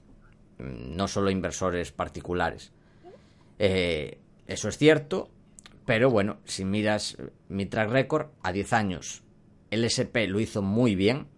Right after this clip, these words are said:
un diez por ciento anualizado, pero yo tuve, pues, siete puntos más,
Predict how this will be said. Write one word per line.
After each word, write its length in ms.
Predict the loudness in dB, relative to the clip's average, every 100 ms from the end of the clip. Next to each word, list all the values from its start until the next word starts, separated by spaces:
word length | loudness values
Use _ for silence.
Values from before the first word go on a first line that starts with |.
| -20 _ -20 -10
un 140 | -6 -2
diez 180 | -2
por 220 | -2 -6 -4
ciento 560 | -2 -2 -2 -4 -4
anualizado, 720 | -4 -2 0 0 2 2 2 -6 -18 -14 -4
pero 220 | -2 -2 -4 _
yo 260 | -4 -2 -2
tuve, 480 | 0 2 2 0 -6 -8
pues, 400 | -6 -6 -10 -10
siete 280 | -4 -2 -2
puntos 340 | -4 -4 -4
más, 380 | -2 -2 -4